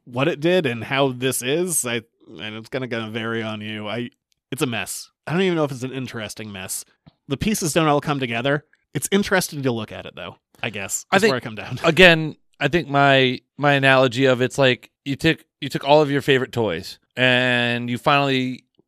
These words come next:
Speaker 2: put them all together to play with them. And you kind of just let your imagine, like, <laughs> like it said in the book, it's running amok. It just kind of,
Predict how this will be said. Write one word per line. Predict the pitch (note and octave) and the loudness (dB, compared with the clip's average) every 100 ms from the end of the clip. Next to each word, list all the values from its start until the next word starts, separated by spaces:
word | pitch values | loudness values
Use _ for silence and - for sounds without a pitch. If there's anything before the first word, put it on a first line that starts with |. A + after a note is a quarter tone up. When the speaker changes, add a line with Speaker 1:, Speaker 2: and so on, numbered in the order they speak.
| _ | _
Speaker 2:
put | D#3 D3 | 2 4
them | C3 | 2
all | A#2 | 2
together | A2+ A2 G#2+ G#2+ G#2 | 0 -2 0 2 0
to | F#2+ | -4
play | A2+ | -4
with | F#2+ F#2 | -4 -8
them. | D2+ F2+ - _ _ _ | -14 -16 -20 _ _ _
And | D3 | -2
you | E3 D#3+ | 0 0
kind | D#3+ E3 D3 | 0 0 0
of | |
just | C3+ C3 | -2 -4
let | B2+ C3 D3 C#3+ | 2 8 8 6
your | C#3 | -2
imagine, | C3+ B2 A#2+ B2+ | 0 0 0 0
like, | C#3 C#3 | -2 0
<laughs> | C3+ | 0
like | B2 F#3 | 0 4
it | E3+ | 2
said | - E3 | 4 4
in | D3+ | 4
the | C#3 | -2
book, | C3 | -2
it's | C#3 C#3 | 0 2
running | D#3+ G3+ F#3+ | 2 4 2
amok. | F#3 E3+ - - - _ - - - | 2 0 0 -8 -12 _ -20 -20 -4
It | D3+ C#3 | -2 0
just | F3+ D3 - | -2 -2 2
kind | E3+ E3+ | 4 6
of, | E3 D3 | 6 4